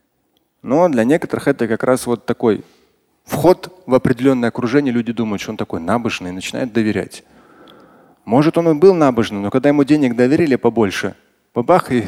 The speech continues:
набожность улетучилась. "Лейса ман мата фастараха бимейт,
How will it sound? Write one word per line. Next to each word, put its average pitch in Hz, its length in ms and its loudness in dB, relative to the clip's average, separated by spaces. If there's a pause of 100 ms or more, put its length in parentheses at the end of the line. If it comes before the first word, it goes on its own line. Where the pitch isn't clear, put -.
набожность 123 540 -2
улетучилась. 123 720 -6 (4000)
"Лейса 196 720 4
ман 156 360 4
мата 139 1040 4
фастараха 135 1080 4
бимейт, 131 880 2